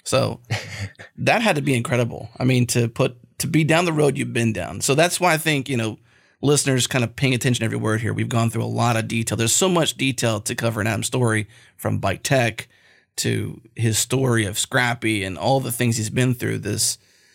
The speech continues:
Speaker 1: you know, Borealis breakup and what that did to him personally. But, you know, I think it really sets you up to do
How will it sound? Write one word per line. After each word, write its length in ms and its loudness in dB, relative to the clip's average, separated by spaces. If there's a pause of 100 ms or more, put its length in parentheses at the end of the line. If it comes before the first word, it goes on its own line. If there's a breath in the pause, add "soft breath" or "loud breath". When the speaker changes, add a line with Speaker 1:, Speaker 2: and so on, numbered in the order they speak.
(160 soft breath)
Speaker 1:
you 80 -4
know, 360 -6
Borealis 580 -2
breakup 560 0
and 120 -4
what 120 -6
that 180 -4
did 160 -6
to 60 -4
him 140 0
personally. 680 0 (760 soft breath)
But, 300 0
you 80 2
know, 80 4
I 80 4
think 240 2
it 40 0
really 160 2
sets 320 0
you 60 -2
up 320 0
to 100 -6
do 540 2